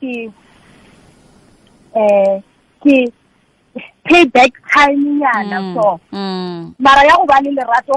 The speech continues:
Speaker 1: ka gare.
Speaker 2: Mm. Ebile ya go sa gapeletswe, ga gone motho mongwe le gore o tshwere ke mošašana,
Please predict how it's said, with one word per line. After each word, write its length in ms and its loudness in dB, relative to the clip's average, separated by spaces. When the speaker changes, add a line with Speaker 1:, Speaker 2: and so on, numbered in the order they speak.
Speaker 1:
ka 160 0
gare. 400 -10
Speaker 2:
Mm. 840 -4
Ebile 280 -2
ya 140 0
go 80 -6
sa 160 -10
gapeletswe, 720 -4
ga 100 -2
gone 220 0
motho 240 -2
mongwe 240 -2
le 80 -4
gore 160 -2
o 120 -4
tshwere 220 -4
ke 140 -6
mošašana, 640 -4